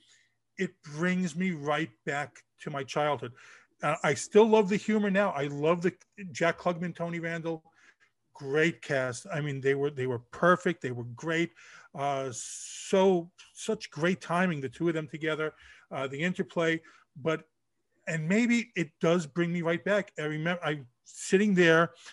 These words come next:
uh, on my grand, I, you know, for a little bit of time after we moved from, we moved from another country back to New York. And, uh, so I had to stay with my grandmother until my parents came back, and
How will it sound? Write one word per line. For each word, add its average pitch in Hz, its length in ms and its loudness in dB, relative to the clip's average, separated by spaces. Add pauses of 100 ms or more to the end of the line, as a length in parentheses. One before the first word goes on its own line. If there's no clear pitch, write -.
(380)
uh, 147 500 4 (400)
on 147 140 2
my 143 140 4
grand, 156 360 2
I, 156 100 2 (140)
you 160 80 0
know, 139 120 0
for 160 120 -2
a 151 60 4
little 196 220 6
bit 185 160 4
of 180 80 -4
time 165 320 2
after 151 240 -2
we 160 120 -2
moved 170 380 2
from, 165 260 -2
we 165 120 -2
moved 180 200 -2
from 175 120 -4
another 165 180 -4
country 170 300 -6
back 156 320 -4
to 147 320 -8 (340)
New 147 120 -6
York. 156 480 0 (600)
And, 143 720 0
uh, 143 260 2
so 127 160 -4
I 151 120 2
had 165 160 2
to 143 60 -6
stay 165 200 -2
with 147 100 -4
my 139 120 -4
grandmother 151 480 -4
until 139 180 -10
my 135 100 -6
parents 170 440 -2
came 139 220 -10
back, 127 240 -8 (600)
and 147 380 0